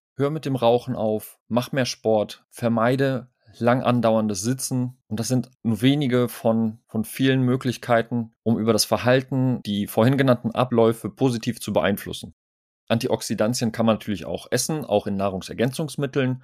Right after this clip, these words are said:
Und da, äh, spielen Vitamine eine wichtige Rolle. Da sind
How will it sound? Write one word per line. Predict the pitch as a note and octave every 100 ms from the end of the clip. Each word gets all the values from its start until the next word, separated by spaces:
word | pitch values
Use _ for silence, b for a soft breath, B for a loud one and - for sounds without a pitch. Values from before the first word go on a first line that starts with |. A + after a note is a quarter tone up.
| b
Und | G#2+ G#2
da, | G2+ G2+ G2+
äh, | F#2 F#2 E2 G2
spielen | - G#2 G2 F2+
Vitamine | - G2+ B2+ E3
eine | D3 C3
wichtige | C3 - A#2
Rolle. | A2+ A2 A2+ A2 - _ _ _ _ _
Da | G2+
sind | F#2+ A#2+ -